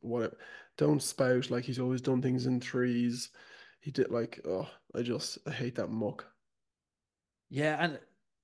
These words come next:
Speaker 2: it would have been so good if they said, "Fifteen lines, Tiger Woods, this is it, this is the messaging." But it just had to come out with all that.
Speaker 1: What happens
Speaker 2: Like
Speaker 1: if he
Speaker 2: you
Speaker 1: wins
Speaker 2: mentioned.
Speaker 1: another major?
Speaker 2: <laughs>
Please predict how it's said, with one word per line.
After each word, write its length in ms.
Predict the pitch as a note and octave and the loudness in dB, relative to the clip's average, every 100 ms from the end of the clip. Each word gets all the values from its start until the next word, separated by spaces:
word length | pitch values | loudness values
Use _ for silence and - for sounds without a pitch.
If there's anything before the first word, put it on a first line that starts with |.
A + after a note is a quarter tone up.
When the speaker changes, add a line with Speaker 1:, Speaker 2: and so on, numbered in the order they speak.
| _ | _
Speaker 2:
it 120 | F#3+ F#3+ | 4 10
would 160 | F#3+ | 10
have 60 | F#3+ | 12
been 140 | F#3+ | 8
so 380 | - - D3+ D3 | 8 8 10 10
good 180 | C3 C3 | 8 6
if 140 | B2+ | 4
they 120 | C#3 | 0
said, 300 | B2+ C3 A#2 - | 0 0 -2 0
"Fifteen 400 | D#3 D3+ D3 C3+ | 4 4 6 6
lines, 420 | B2+ B2+ B2 - - | 6 6 2 -4 -6
Tiger 380 | - C3+ C3 B2 | 2 4 8 6
Woods, 480 | A#2+ A#2+ A2+ A2+ - | 8 6 4 0 -6
this 200 | C3 B2 | -6 -4
is 100 | B2 | -2
it, 220 | B2 G#2 | -2 0
this 180 | C3 B2+ | -2 -2
is 60 | B2+ | -2
the 100 | C3 | 0
messaging." 540 | A#2+ A#2+ A2+ A2+ A2 - - _ _ | 0 0 -4 -6 -6 -10 -20 _ _
But 120 | - | -8
it 60 | C3+ | -4
just 160 | E3 - | -4 -4
had 120 | D3 | -6
to 80 | - | -2
come 100 | B2+ | -2
out 120 | A2+ | 0
with 80 | A2+ | -2
all 140 | A2 | -2
that. 200 | A2 G#2 - _ _ _ _ - | -4 -6 -10 _ _ _ _ 6
Speaker 1:
What 160 | D#3 | 8
happens 240 | F3+ F3+ E3+ | 8 8 6
Speaker 2:
Like 80 | |
Speaker 1:
if 60 | E3 | 8
he 40 | |
Speaker 2:
you 60 | D#3+ | 8
Speaker 1:
wins 140 | D3 | 10
Speaker 2:
mentioned. 120 | D3 C#3+ | 8 6
Speaker 1:
another 140 | C3+ | 6
major? 440 | B2+ C3+ C3 - - | 6 4 2 -4 -8
Speaker 2:
<laughs> 1500 | _ _ _ _ _ _ _ _ _ _ _ _ _ - - | _ _ _ _ _ _ _ _ _ _ _ _ _ -16 2